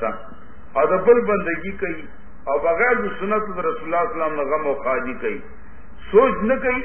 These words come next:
انسان چې سبا ته قیامت را روان دی، او هغې له تیاری پکار دی. ایمان او عمل صالح سره، نو عذاب د خدای څه نه راولي؟ ځکه یې د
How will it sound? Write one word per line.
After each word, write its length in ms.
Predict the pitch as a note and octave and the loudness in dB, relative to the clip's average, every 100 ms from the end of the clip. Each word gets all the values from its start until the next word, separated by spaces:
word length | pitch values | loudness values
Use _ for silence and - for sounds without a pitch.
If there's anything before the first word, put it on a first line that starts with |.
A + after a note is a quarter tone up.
| G3 | -2
انسان 360 | F3 F#3+ G3+ G3+ | -2 -2 0 0
چې 180 | E3+ D3+ | -2 -2
سبا 260 | D#3+ F3 | 2 4
ته 140 | E3+ D#3+ | 4 0
قیامت 440 | - D3 D#3 D3+ | 0 0 0 0
را 140 | C#3 C3+ | 2 2
روان 340 | B2 B2+ A#2+ | 4 2 0
دی، 140 | G#2 F#2 - - - - - | -2 -4 -8 -12 -12 -12 -4
او 100 | A2+ C#3 | 2 2
هغې 220 | F3+ G3+ E3+ | 4 2 2
له 80 | D#3 | 2
تیاری 340 | D#3 C#3+ D3+ C#3+ | 2 4 4 2
پکار 340 | C3+ B2+ B2+ B2 | 0 0 2 2
دی. 200 | A2+ A2 - - - - - - - | 0 -4 -8 -10 -10 -10 -10 -10 -6
ایمان 420 | C3 F3 A3+ B3 | -4 2 4 6
او 100 | G3+ | 6
عمل 340 | F3 E3+ D#3+ D#3 D#3 | 6 6 4 4 2
صالح 360 | C#3 D#3 D#3 - - - - - - - - | 2 4 4 2 -4 -8 -10 -10 -10 -8 0
سره، 240 | C3+ B2+ - - - - - | 2 4 0 -8 -10 -10 -4
نو 100 | B2 | 2
عذاب 460 | C3 C3 E3+ E3 | 2 6 6 6
د 120 | D3+ C#3 | 4 4
خدای 180 | D#3 | 2
څه 120 | D3 G#3 | 2 2
نه 140 | A3 | 4
راولي؟ 480 | G3 C#3+ A#2+ A#2 A2+ - - - - - - | 6 6 4 2 -2 -8 -10 -10 -10 -10 4
ځکه 220 | A3 A#3 | 6 8
یې 120 | B3 | 6
د 40 | A3 | 6